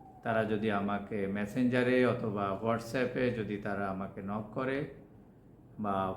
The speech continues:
ফোন কল করেন, তাহলে আমি হয়তো, তারা যদি ডিটেলস লিখে রাখেন, তাহলে আমি তাদেরকে, আহ, বিষয়টা ক্লিয়ার করে দেব।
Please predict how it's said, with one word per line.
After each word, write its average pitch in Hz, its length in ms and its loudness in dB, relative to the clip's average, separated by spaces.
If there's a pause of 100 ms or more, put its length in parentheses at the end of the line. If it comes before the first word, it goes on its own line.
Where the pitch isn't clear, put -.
ফোন 120 260 2
কল 123 240 2
করেন, 120 340 0
তাহলে 104 300 0
আমি 98 240 -2
হয়তো, 101 320 -8
তারা 101 240 -6
যদি 98 240 -6
ডিটেলস 110 440 -6
লিখে 113 240 -4
রাখেন, 139 360 -4 (120)
তাহলে 95 260 -6
আমি 90 320 -10
তাদেরকে, 95 480 -8 (880)
আহ, 90 400 -8 (280)
বিষয়টা 95 580 -6 (400)
ক্লিয়ার 98 340 -4
করে 87 160 -12
দেব। 82 300 -18